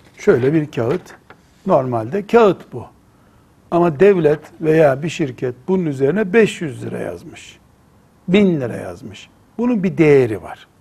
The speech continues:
Bu senet olur, çek olur veya başka bir konu olur. Bir boş kağıdın üzerine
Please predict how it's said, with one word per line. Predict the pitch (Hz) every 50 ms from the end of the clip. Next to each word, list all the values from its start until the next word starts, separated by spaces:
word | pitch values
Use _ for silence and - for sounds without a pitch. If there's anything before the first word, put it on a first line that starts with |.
| _ _ _ _ _ _ _ _ _ _ _ _ _ _ _ _ _ _ _
Bu | 185 220 208 190 185 202 226 - _ _ _ _ _ _ _ _ _ _ _ _ _
senet | _ - - - 170 165 170 165 160 165
olur, | 151 139 135 135 131 135 147 - _ _ _ _ _ _ _ _ _
çek | - 160 151 143 - 151
olur | 143 135 135 131 127 123 - - _ _ _ _ _ _ _ _ _ _ _ _ _ _ _ _ -
veya | 190 160 151 151 165 185 196 196 - _ _ _ _ _ _ -
başka | 208 220 190 - - 233 208 156
bir | 131 113 - - _ _ _ _ _ _ _ _ _ _ _ -
konu | 147 131 113 107 110
olur. | 117 127 175 196 220 - _ _ _ _ _ _ _ _ _ _ _ 170
Bir | 180 226 196 170 127 131
boş | 170 196 185 - - -
kağıdın | - 156 147 147 139 151 170 160
üzerine | 139 123 117 123 120 113 117 117 107 90